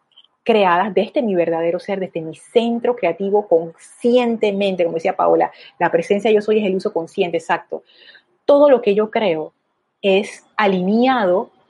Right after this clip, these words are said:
con mi ser. No hay nada que esté en discordia. Entonces, toda esa energía construye mi cuerpo causal. ¿Qué pasa cuando yo me desalineo?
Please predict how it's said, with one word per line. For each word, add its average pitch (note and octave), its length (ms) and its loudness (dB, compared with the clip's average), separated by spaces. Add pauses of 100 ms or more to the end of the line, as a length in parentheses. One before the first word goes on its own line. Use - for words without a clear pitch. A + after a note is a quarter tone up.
(140)
con F3+ 180 2
mi E3 80 -6
ser. - 360 -2 (720)
No G3+ 140 0
hay A3 120 2
nada A3+ 320 -2
que A3+ 80 -14
esté - 160 -6
en F#3+ 120 -4
discordia. E3+ 680 -6 (220)
Entonces, - 260 -12
toda A3 180 0
esa A#3+ 120 -6
energía G3+ 420 -4
construye A#3+ 680 -2
mi F3+ 120 -6
cuerpo F3 320 -4
causal. D#3+ 500 -6 (440)
¿Qué A#3 140 4
pasa A#3 300 2
cuando F3+ 240 2
yo F3+ 360 2 (140)
me F#3+ 120 -2
desalineo? E3+ 720 -2